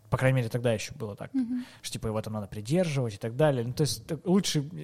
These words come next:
Speaker 1: легче было не использовать, короче, его, чем использовать. Вот. Потому что было каких-то нюа-, нюансы какие-то были.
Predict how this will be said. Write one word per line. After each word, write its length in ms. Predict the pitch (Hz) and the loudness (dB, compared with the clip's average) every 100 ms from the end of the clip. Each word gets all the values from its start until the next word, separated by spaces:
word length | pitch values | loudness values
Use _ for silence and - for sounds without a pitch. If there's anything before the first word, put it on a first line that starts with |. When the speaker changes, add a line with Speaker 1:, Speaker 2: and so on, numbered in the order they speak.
| 156 | 4
Speaker 1:
легче 300 | 180 - 151 | 6 6 6
было 160 | 151 | 6
не 140 | 147 135 | 8 4
использовать, 440 | - 127 110 101 | 2 0 0 -6
короче, 300 | 101 95 110 | -10 -8 -4
его, 100 | 117 | -2
чем 200 | - 110 | -2 -4
использовать. 500 | 101 120 107 98 90 - - - - - - | -6 -4 -6 -6 -14 -18 -20 -20 -20 -18 -2
Вот. 440 | 135 135 117 - - - | 2 6 4 2 -8 -10
Потому 160 | 123 123 | -2 0
что 120 | 127 | 2
было 200 | 143 156 | 6 6
каких-то 380 | 120 131 - 117 117 - | 4 -4 -4 -8 -8 -14
нюа-, 380 | 117 120 123 120 | -10 -4 -4 -4
нюансы 380 | 135 131 113 - | -2 -2 -2 -6
какие-то 260 | - - - | -14 -18 -16
были. 140 | - | -16